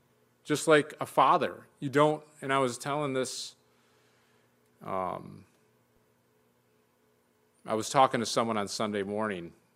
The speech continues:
and we were talking about, you know, how God wants us to give good gifts, and,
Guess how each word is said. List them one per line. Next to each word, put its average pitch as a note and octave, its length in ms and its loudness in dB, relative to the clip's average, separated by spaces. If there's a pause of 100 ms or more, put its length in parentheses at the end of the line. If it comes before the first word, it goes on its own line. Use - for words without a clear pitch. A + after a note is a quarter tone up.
and F#2+ 160 -14
we G2+ 80 -8
were F#2+ 80 -8
talking G2+ 360 -2
about, F#2 360 -4 (460)
you G2 140 -10
know, E2+ 220 -10 (680)
how G#2 140 -4
God G#2 320 0
wants G2+ 300 -4
us F#2+ 120 -14
to - 120 -18
give F#2+ 260 -8
good F#2+ 220 -6
gifts, F#2 440 -6
and, E2+ 140 -14